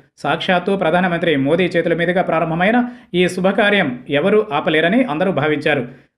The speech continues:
కానీ కేంద్రం మాత్రం మాకేం అభ్యంతరం లేదని ప్రకటించడంతో ఈ వాదన కాస్త వెనక్కిపోయింది. వాస్తవానికి అమరావతి రాజధాని విషయంలో తూట్లు పొడిచిన వాళ్లల్లో కేంద్రం పాత్ర ముఖ్యమైనదనే చెప్పాలి. ఎందుకంటే అమరావతి రాజధాని శంకుస్థాపన జరిగిన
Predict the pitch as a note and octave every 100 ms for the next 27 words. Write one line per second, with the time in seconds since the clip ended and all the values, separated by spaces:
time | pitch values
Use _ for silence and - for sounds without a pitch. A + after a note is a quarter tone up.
0 | - G#3 C4 B3+ G3 B3 G#3+ F3 G#3+ A#3
1 | D3 C#3+ C#3 G3 G#3 C#3+ E3 F#3+ F3+ C#3+
2 | D3+ F#3 G#3 C#3 D3 D3+ D#3+ D#3+ A#3+ A#3+
3 | - - G#3 G#3 F3+ A#3 B3 G#3+ F#3 F#3
4 | A#3+ D#3+ E3+ F#3 D#3 D3 C3+ A#2+ - _
5 | C3 D3+ F#3 F3 F3+ F#3 D3 - C#3 F3
6 | F3+ F3 F3 C#3 C#3+ F3+ F#3 F#3 D#3 D3
7 | F3+ A3 B3 - - A#3+ B3+ A3 F3+ F#3+
8 | F3 E3+ F3+ G3 B3 A#3+ - - D#3 F#3
9 | F3+ F3+ F#3+ A#3+ G3 D#3 - G#3 E3+ E3
10 | F3+ B3+ E3 E3+ D3+ C#3 - - _ -
11 | B2 E3+ F3+ G#3+ G#3 D3+ F3 F#3 F3+ F#3+
12 | D3+ C3+ C#3+ F3+ F#3+ G3 F3 F3 E3+ F#3
13 | F3+ F3+ E3 D#3+ E3+